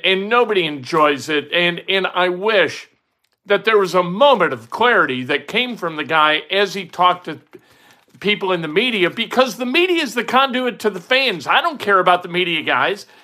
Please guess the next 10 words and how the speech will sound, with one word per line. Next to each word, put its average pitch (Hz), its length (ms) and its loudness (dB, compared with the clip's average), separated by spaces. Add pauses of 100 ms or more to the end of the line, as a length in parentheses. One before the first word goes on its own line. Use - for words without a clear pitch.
(240)
I 220 100 2
don't 294 200 -4
care. 214 440 2 (1000)
You 160 220 0
know 196 100 6
what? 175 320 6
They, 180 400 2
they're 190 220 2
wonderful 208 420 0
people. 208 580 -6